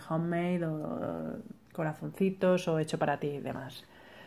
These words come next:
Eh, espero que te sirva muchísimo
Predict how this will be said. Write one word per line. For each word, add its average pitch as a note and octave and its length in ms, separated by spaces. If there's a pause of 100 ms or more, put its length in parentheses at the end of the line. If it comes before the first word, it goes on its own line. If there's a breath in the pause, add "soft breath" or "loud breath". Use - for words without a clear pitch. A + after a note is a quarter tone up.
(560 loud breath)
Eh, F3 300
espero G3+ 380
que A#3+ 120
te A3 140
sirva E3 760
muchísimo G#3+ 720